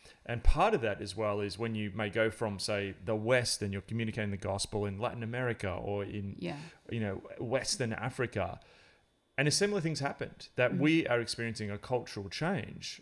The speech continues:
Speaker 1: because of what is happening with this pandemic. And there's cultural changes locally.
Speaker 2: Mm.
Speaker 1: There's cultural changes broadly. Um, we're seeing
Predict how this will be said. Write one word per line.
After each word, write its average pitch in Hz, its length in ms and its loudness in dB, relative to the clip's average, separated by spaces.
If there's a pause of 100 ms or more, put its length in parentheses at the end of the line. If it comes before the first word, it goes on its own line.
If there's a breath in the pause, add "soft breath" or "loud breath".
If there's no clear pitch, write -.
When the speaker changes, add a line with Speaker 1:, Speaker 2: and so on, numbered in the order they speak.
(120)
Speaker 1:
because 120 600 0
of 107 160 -2
what 113 160 0
is 104 80 -4
happening 107 360 -6
with 101 120 -6
this 104 120 -6
pandemic. 95 680 -6
And 110 120 -6
there's 107 140 -4
cultural 131 520 -2
changes 101 460 -6
locally. 104 680 0 (420)
Speaker 2:
Mm. 165 240 -8 (140)
Speaker 1:
There's 127 140 -6
cultural 123 400 -4
changes 104 540 -6 (260 loud breath)
broadly. 110 520 2 (400 loud breath)
Um, 113 260 -2
we're 139 160 8
seeing 123 540 2